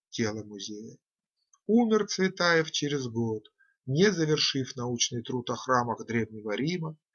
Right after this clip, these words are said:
но оставив в Москве музей о России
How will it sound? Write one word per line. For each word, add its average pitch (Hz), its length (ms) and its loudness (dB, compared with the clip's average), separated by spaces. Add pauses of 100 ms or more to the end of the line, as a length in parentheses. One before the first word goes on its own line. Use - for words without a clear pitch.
(240)
но 131 180 -4
оставив 156 540 -2
в - 40 -20
Москве 110 560 -6 (420)
музей 123 580 -2 (580)
о 123 140 -4
России 151 580 -4